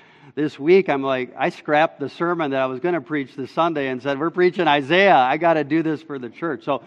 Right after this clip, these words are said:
this is perfect. We're all studying this together this morning in Isaiah chapter forty-six. So as you're turning there, you're hopefully there in Isaiah forty-six. Let's set the context 'cause we're jumping right into the middle of a context. What's going on here?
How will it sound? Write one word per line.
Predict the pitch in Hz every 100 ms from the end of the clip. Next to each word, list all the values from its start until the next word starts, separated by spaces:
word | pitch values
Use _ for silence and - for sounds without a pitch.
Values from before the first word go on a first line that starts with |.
| - _
this | 180 175
is | 147
perfect. | - 170 156 127
We're | 123 135
all | 165
studying | - 165 156 147
this | 143 -
together | 131 131 139 127 113 107
this | 117 - -
morning | 123 123 107 95 - _ _ _ _
in | - 123 120
Isaiah | - 113 107 117 110
chapter | 120 104 -
forty-six. | 104 110 98 90 - 85 _ _ _ _ _ _ _ _ _ _ _ _ _ _ _ _ _ _ _ _ _ _ _ _ _ _ _
So | 131
as | 156 190
you're | 190
turning | 175 170 165
there, | 139 143
you're | 131
hopefully | 139 147 160
there | 135 131
in | 123
Isaiah | 117 110 135
forty-six. | 135 139 135 - 127 110 -
Let's | 135 127
set | 160 143
the | 147
context | 123 135 131 127 - -
'cause | 110
we're | 113 101 _
jumping | - 165 151 135
right | 131 139 147
into | 143 131
the | 123
middle | 120 127 127
of | 113
a | 107
context. | 107 104 98 87 78 -
What's | 143 151
going | 156 147 123
on | 107 92
here? | 95 76